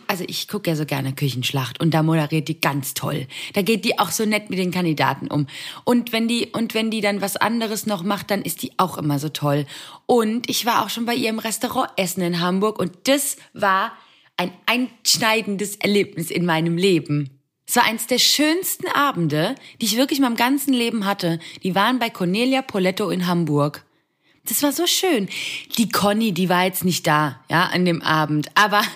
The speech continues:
es war einfach dieses wunderbare Restaurant da. Ich kann's nur empfehlen.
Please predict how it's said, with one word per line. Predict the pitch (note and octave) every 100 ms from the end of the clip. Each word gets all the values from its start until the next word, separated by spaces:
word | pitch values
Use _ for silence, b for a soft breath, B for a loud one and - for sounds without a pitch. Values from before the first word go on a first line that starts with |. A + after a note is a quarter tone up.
| -
es | A3+ G3+
war | A3+ G#3+
einfach | A3+ A#3 B3+ C4 B B -
dieses | A#3+ A#3+ - -
wunderbare | G3 A#3+ C#4+ D4+ C#4+ A#3+ A#3+ A#3 G#3
Restaurant | A3+ - A3 F3+ G3 G3
da. | D#3+ E3 B3 B B B B
Ich | -
kann's | A#3+ A#3+ -
nur | A#3 B3+ C#4
empfehlen. | A#3 A#3+ - A3+ F#3+ C#3+ C3+ C#3+